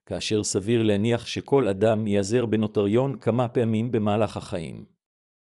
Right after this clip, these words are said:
המקרה הנפוץ והמוכר ביותר הוא עסקאות מקרקעין. כאשר רוכשים דירה צריך לקחת משכנתה, ואז האדם צריך לייפות את כוחו של הבנק לבצע בשמו פעולות בענייני המשכנתה.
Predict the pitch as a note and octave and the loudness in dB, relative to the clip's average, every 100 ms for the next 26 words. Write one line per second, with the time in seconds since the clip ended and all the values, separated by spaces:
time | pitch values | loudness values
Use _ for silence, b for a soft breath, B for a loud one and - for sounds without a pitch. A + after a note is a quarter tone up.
0 | _ _ _ _ G2 F#2+ - G#2+ A#2+ F#2+ | _ _ _ _ -8 -8 -2 2 2 0
1 | - A#2 A#2+ - G2 G2+ G2+ G2 C#3 C#3+ | -2 0 0 0 -2 0 0 0 0 2
2 | A2 F#2+ - G#2+ C3+ A#2+ G#2+ - - A2 | 2 0 2 0 0 0 -2 -2 0 2
3 | C#3+ C#3 A#2 - A#2 - F#2+ E2 C2 - | 2 2 -2 0 -2 -2 -6 -6 -12 -20
4 | _ _ _ _ _ _ _ _ _ - | _ _ _ _ _ _ _ _ _ -6
5 | F#2+ - B2 G#3 F#2+ - C3 B2 G2+ G2 | -6 0 0 2 -2 -4 -2 -2 0 2
6 | C3 - A#2 B2+ A2 - A#2 A#2 G#2 G2+ | 0 0 -2 -2 -2 0 0 0 -4 -6
7 | - A#2+ G#2 F#2+ C#2+ A#1+ _ _ _ _ | 0 0 0 -2 -8 -10 _ _ _ _
8 | F#2+ G2 C#3 A#2+ G#2 G2 B2 B2+ A2+ A2+ | -2 2 2 4 4 4 0 0 -2 -2
9 | - G#2+ F#2+ - C#3+ A#2+ - G#2 - C#3+ | 0 0 2 2 0 0 -4 -6 0 0
10 | - G#2+ F#2 A#2+ C3 - G2 F#2+ - C#3 | 2 -2 2 2 0 -2 -2 -2 2 2
11 | G#2 G2 B2 C#3 B2+ G#2 G#2 C3 B2+ G#2+ | 2 -2 -2 -2 0 0 2 0 2 0
12 | G#2 G#2 G#2 G2+ G#2+ - - G2 F#2 - | 2 0 0 0 -2 -4 -2 -4 -4 -12